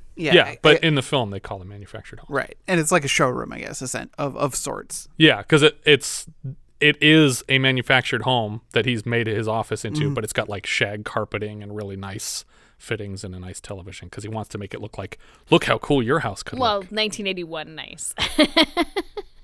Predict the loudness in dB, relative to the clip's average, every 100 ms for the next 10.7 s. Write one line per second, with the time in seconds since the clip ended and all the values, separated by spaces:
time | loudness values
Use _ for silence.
0 | -16 -16 -10 -8 -8 -8 -8 -6 -10 -14
1 | -16 -12 -12 -12 -16 -16 -20 -20 -14 -2
2 | 0 2 0 0 0 0 0 0 4 4
3 | 4 2 2 2 2 2 2 0 0 0
4 | 2 0 -2 -12 -16 -18 -20 -20 -2 2
5 | 2 2 0 0 0 2 2 2 2 4
6 | 4 2 2 0 0 -2 2 2 2 -2
7 | _ _ -4 0 0 0 2 2 2 2
8 | 0 0 0 0 -2 -6 -6 -10 -12 _
9 | _ 0 4 4 4 2 0 0 2 0
10 | -2 -4 -4 -4 -4 -6